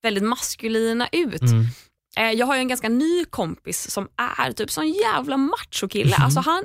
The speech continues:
Speaker 1: är så, ett sånt muskelberg. Men han är så liksom öm
Speaker 2: Mm.
Speaker 1: med sina kompisar på
Speaker 2: Mm.
Speaker 1: något sätt. Och,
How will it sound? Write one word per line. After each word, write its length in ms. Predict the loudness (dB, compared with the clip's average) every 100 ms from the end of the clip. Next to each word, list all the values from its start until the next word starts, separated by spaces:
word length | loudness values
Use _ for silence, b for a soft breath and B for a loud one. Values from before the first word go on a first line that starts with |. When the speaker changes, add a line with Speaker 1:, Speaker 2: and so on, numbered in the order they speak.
| -6
Speaker 1:
är 240 | -6 -4
så, 140 | -6 -4
ett 120 | -4
sånt 120 | -2 -2 -2
muskelberg. 720 | -2 -2 0 -2 -2 -4 -4 -8 -14 B B B B -12 -8 0 2
Men 140 | 2 2
han 220 | 2 0 0
är 120 | -2
så 240 | 0 -2
liksom 300 | 0 0 -2 -2 -2 0
öm 300 | 0 0 -2 -2
Speaker 2:
Mm. 280 | 2 4 4 0 -8
Speaker 1:
med 260 | 0 2 2
sina 260 | 0 0 0
kompisar 520 | -2 -6 -8 -4 -2
på 60 | 0
Speaker 2:
Mm. 40 | -2
Speaker 1:
något 80 |
sätt. 280 | 0 -6 -4
Och, 240 | -2 -2